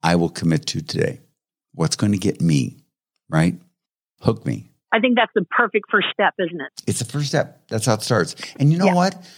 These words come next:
Speaker 1: Just accept that it's not gonna be easy. That's okay. That's all part of, part of the
Speaker 2: Mm-hmm.
Speaker 1: process. So for our
Speaker 2: Yeah.
Speaker 1: listeners, we hope you think more about this. Think about this constantly in your life. What are my commitments? What am I looking towards?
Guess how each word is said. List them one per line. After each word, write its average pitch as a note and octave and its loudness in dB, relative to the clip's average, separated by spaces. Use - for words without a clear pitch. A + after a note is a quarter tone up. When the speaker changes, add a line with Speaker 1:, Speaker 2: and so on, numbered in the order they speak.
Speaker 1:
Just E3 -2
accept E3+ -2
that D3+ -6
it's B2 -2
not B2+ 2
gonna A#2 0
be F#2 0
easy. D2 -6
That's - -4
okay. D#3 -2
That's - -14
all B2 2
part B2 2
of, A2 0
part G#2 0
of - -10
the - 0
Speaker 2:
Mm-hmm. - 4
Speaker 1:
process. - 0
So E3 2
for D#3+ 2
our D3 4
Speaker 2:
Yeah. D3+ 2
Speaker 1:
listeners, D#3 2
we A#2+ 4
hope D3+ 2
you C#3+ 0
think C#3+ 0
more C#3 4
about A2+ 2
this. - -4
Think D3+ 0
about C#3+ 0
this - -4
constantly A2 -2
in G2 -2
your F#2 -2
life. D#2+ 0
What A2+ 2
are D#3+ 4
my F3 2
commitments? G#2+ -2
What C3 0
am E3 4
I E3+ 4
looking A2 0
towards? E2 0